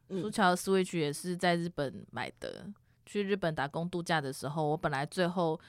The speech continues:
Speaker 2: 就要回国前夕，我就是有一点多余的钱，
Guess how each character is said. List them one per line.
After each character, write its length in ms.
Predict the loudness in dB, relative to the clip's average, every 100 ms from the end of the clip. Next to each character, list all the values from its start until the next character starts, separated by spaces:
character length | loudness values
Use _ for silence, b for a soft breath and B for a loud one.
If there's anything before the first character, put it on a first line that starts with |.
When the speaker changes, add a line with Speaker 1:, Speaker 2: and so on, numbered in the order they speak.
| b b -2
Speaker 2:
就 140 | 4
要 180 | 8 8
回 160 | 8
国 220 | 4 2 0
前 260 | -2 -4
夕， 460 | -6 -6 -8 -10 -10
我 120 | -6
就 100 | -4
是 160 | -2 0
有 160 | 0 0
一 60 |
点 200 | -2 -6 0
多 180 | 0 0
余 140 | -4
的 100 | -6
钱， 280 | -4 -6